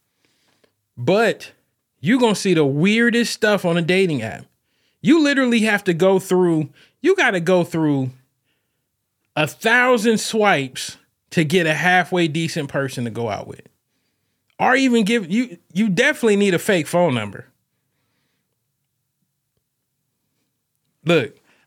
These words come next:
I'll tell this story, right? I'm gonna tell this story. Story time. I think I'm gonna start doing this every week, 'cause I have so many of these stories. All right. So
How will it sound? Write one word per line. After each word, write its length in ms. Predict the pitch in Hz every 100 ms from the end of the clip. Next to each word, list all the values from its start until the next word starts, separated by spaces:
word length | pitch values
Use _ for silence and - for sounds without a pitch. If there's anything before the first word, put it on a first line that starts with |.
| -
I'll 140 | 202
tell 200 | 240 233
this 160 | 180 165
story, 380 | - 139 - 135
right? 340 | 127 139 139
I'm 80 | 170
gonna 80 | 175
tell 200 | 165 147
this 140 | 131
story. 360 | 127 110 117 123 _ _ _ _ _ _ _ - _ _ _ _ - _ _ _ _ _ _ _ _ _
Story 400 | - - 185 151
time. 320 | 139 113 - - _ _ _ _ _ _ _ _ _ - -
I 60 |
think 160 | 175 254
I'm 60 | 214
gonna 100 | 165
start 260 | 147 131
doing 220 | 139 123
this 180 | 117 113
every 200 | 110 101
week, 220 | 98 - _ _ _ _ -
'cause 120 | 302
I 80 | 262
have 220 | 226 175
so 160 | 190 160
many 260 | 139 120
of 60 | 104
these 160 | 101
stories. 500 | - 107 104 - - _ _ _ _ _ _ _ _ _ _ _ _ -
All 100 | 160
right. 220 | 117 107 - - _ _ _ _ _ -
So 460 | 165 156 147 135